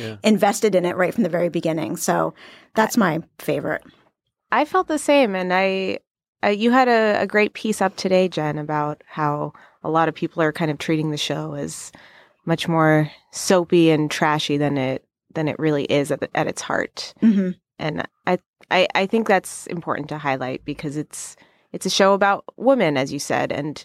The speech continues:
Speaker 3: that kind of lumps it into that category, but it's actually much more character driven and rooted in reality than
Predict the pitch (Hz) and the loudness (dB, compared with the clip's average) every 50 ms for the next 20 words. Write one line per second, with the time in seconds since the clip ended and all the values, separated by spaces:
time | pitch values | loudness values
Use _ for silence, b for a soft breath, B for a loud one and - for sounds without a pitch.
0 | - - 175 165 - - - 170 156 151 156 151 143 - - - b b b b | -6 -2 0 0 0 -2 -2 -2 0 0 0 -2 -2 -6 -12 -18 b b b b
1 | b b - 160 165 175 180 170 - 185 170 170 170 - 180 165 160 143 - - | b b -2 2 2 2 2 2 2 2 2 2 2 2 2 4 4 2 0 -2
2 | - 156 - 180 190 208 220 226 226 233 240 254 254 226 - 165 139 127 - - | -2 -2 -2 -2 0 0 2 2 4 4 4 2 2 0 2 2 2 2 2 0
3 | - 165 147 147 - - - 156 151 151 147 143 143 143 _ _ _ _ _ - | 0 0 0 0 0 -4 -4 -2 -2 0 0 -2 -4 -6 _ _ _ _ _ -4
4 | 156 151 - - - 156 139 - - 165 131 135 139 _ - 143 143 139 135 131 | -4 -4 -4 -4 -4 -6 -6 -6 -6 -6 -6 -6 -6 _ -6 -6 -4 -4 -4 -4
5 | 135 139 _ _ _ _ _ _ _ - - 165 160 139 143 139 135 131 139 131 | -6 -8 _ _ _ _ _ _ _ -4 0 0 0 0 0 -4 -4 -6 -8 -10
6 | 139 - _ _ _ - 175 170 156 143 - - _ _ _ _ - 202 202 240 | -12 -16 _ _ _ -2 0 2 2 0 -2 -8 _ _ _ _ -2 2 4 4
7 | 269 233 247 220 185 190 180 170 170 160 147 139 165 160 160 165 160 160 156 139 | 6 6 6 4 4 2 0 0 -2 -4 -6 -4 0 2 2 4 4 2 2 0
8 | 123 120 113 113 139 151 147 139 135 127 92 - | -2 -4 -6 -4 -4 -4 -4 -4 -6 -8 -10 -14